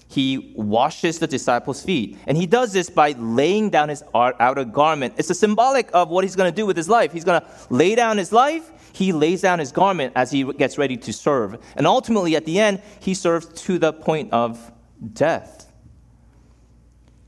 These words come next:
His laying down leads to, necessitates the shedding of his blood to redeem and purchase the sheep that the Father has given him.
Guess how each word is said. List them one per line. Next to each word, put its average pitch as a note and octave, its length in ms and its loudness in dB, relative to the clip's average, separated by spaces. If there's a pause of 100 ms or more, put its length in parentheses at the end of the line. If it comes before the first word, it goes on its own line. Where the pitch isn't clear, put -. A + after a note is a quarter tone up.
(560)
His F#3+ 280 -2
laying E3 300 0
down C#3 480 0 (400)
leads F3 420 -2
to, F#2+ 540 -6
necessitates B2+ 800 -2
the B2 100 0
shedding C3 380 -2
of G#2+ 120 -4
his G#2 160 -8
blood A2+ 460 -2 (560)
to - 120 -6
redeem C3+ 400 -2
and G#2 160 -2
purchase - 680 -6 (1200)
the A#2+ 80 -4
sheep - 240 -6
that - 340 -8
the A2 60 -12
Father A2+ 320 -2
has G2 320 -8 (140)
given A2+ 320 -2
him. F#2+ 320 -10